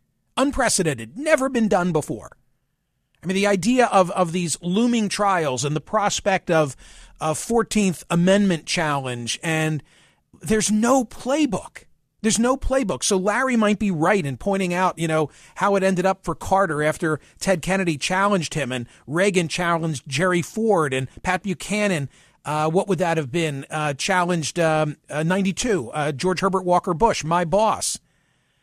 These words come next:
Uh, but then I say, yeah, but these are unlike any other times we've ever lived in. Any other times we've ever lived in.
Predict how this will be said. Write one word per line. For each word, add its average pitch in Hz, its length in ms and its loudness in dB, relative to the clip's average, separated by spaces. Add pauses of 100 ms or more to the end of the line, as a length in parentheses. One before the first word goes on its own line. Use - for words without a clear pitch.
(520)
Uh, 170 480 0 (400)
but 202 200 2
then 233 140 2
I 226 160 2
say, 226 280 2
yeah, 226 220 2
but 214 160 0
these 226 200 0
are 214 140 4
unlike 208 340 2
any 196 200 2
other 196 140 2
times 180 320 0
we've 160 160 0
ever 160 160 2
lived 127 280 -2
in. 107 200 -4 (720)
Any 214 300 4
other 190 140 4
times 160 300 -2
we've 151 140 -2
ever 143 180 -2
lived 123 280 -4
in. 98 180 -14